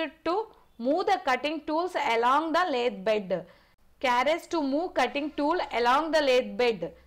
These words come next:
consists of three main parts are there in carriage: saddle, crash slide, apron. Saddle have H-shaped casting mounted on the top of the lathe ways. It provides means of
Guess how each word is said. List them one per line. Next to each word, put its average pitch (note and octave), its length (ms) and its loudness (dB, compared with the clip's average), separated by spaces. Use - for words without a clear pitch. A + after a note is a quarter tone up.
consists D#4+ 480 -2
of E4 160 2
three E4 220 -2
main D#4+ 320 -4
parts D4+ 320 0
are C#4 180 0
there C#4 220 4
in B3 240 -4
carriage: A#3+ 500 0
saddle, C4 560 0
crash A3 320 -2
slide, D#4+ 260 -2
apron. A3 480 -2
Saddle D#4 540 -2
have D4+ 360 2
H-shaped E4 760 -2
casting C4+ 500 -2
mounted B3+ 500 0
on A#3 200 0
the F4 120 2
top B3+ 280 2
of B3+ 240 2
the F4+ 140 4
lathe A3+ 300 0
ways. G#3+ 300 0
It B3+ 180 -6
provides D4 480 0
means C#4+ 420 -4
of E4 220 0